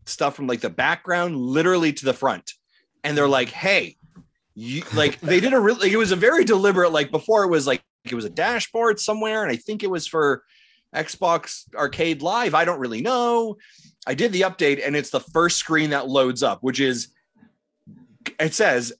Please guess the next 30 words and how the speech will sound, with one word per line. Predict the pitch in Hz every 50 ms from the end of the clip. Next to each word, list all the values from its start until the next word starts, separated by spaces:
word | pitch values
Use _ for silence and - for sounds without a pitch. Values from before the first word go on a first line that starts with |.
| _ -
"Xbox | 156 175 165 - - - 190 190 190 - - -
Cloud | - - - 165 156 160 165 170 147
Gaming | 131 139 131 131 123 123 131 135 120 _
Beta | - 170 165 156 139 120 107 110 110 -
on | 123 117 113
Xbox | 117 - 143 156 - - - - 147 147 151 147 - -
dot | - 131 127 139 -
com, | - - 139 113 87 87 78 - _ _ _ _
Game | - 143 139 131 117 101
Pass." | - 95 82 76 - - - - - _ - _ - - _ -
And | 139 156 151
so | - 175
they've | 165 175 165 165
really | 190 285 320 320 233
moved | 208 208 202
that | 185 170 151
right | 156 156
to | 165 139
the | 131
forefront. | - - 156 175 175 - 127 117 120
So | - 165
if | 156 143
you're | 165 226 294
a | 302
person | - - 233 220 - - 175
who's | 156 147 127 120
in | 139 196
that | 247 190 117 110
Windows | 120 117 113 107 104 101
ecosystem, | 123 170 202 - 143 131 - 131 117 - 120 117